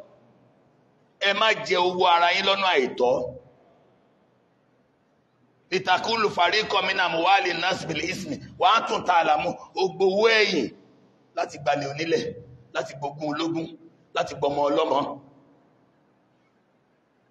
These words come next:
Gbogbo yín dìbò. Kẹ́ ẹ dìbò fẹ́yàn kan, adájọ́ mẹ́ta lè ba gbogbo ẹ̀ jẹ́ láàrin ìṣẹ́jú kan.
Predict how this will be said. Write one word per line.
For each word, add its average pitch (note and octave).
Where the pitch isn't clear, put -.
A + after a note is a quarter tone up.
Gbogbo E3+
yín F3+
dìbò. E3
Kẹ́ A3
ẹ G#3
dìbò F#3
fẹ́yàn G3+
kan, F3+
adájọ́ D#3+
mẹ́ta D#3
lè D3+
ba C3
gbogbo B2
ẹ̀ A#2
jẹ́ A#2+
láàrin C3+
ìṣẹ́jú A#2
kan. G2